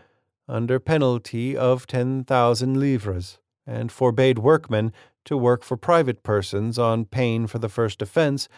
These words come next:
of imprisonment and for the second of the galleys. Late in the eighteenth century, after most of these laws had been abolished,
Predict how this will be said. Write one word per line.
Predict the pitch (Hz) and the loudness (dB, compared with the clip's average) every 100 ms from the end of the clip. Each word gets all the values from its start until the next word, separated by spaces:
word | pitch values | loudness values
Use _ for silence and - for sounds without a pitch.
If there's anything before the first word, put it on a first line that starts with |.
| - _ - | -20 _ -10
of | 123 | -4
imprisonment | 127 123 - 175 139 117 131 - _ _ _ _ _ - | -2 -2 0 0 2 0 -2 -6 _ _ _ _ _ -14
and | 156 | -10
for | 165 | -6
the | 160 | -6
second | 165 175 123 101 104 104 _ _ _ - | -4 -2 0 -2 -6 -8 _ _ _ -10
of | 110 | -6
the | 113 | -2
galleys. | 113 104 90 85 85 - _ _ _ _ _ _ _ _ _ _ _ _ _ _ _ _ _ _ _ _ _ | 0 0 0 -4 -8 -12 _ _ _ _ _ _ _ _ _ _ _ _ _ _ _ _ _ _ _ _ _
Late | 139 156 143 | 0 0 2
in | 127 | 0
the | 120 | 0
eighteenth | 120 120 120 110 | 0 -2 -4 -6
century, | - 156 127 - 110 127 | 0 0 0 -4 -4 -4
after | 131 127 147 | -4 -4 0
most | 139 127 - | 2 2 0
of | 123 | -2
these | 120 107 | 0 2
laws | 117 117 113 113 | 4 6 4 2
had | 110 | -2
been | 110 | -2
abolished, | 92 143 147 117 - | 0 2 4 2 -2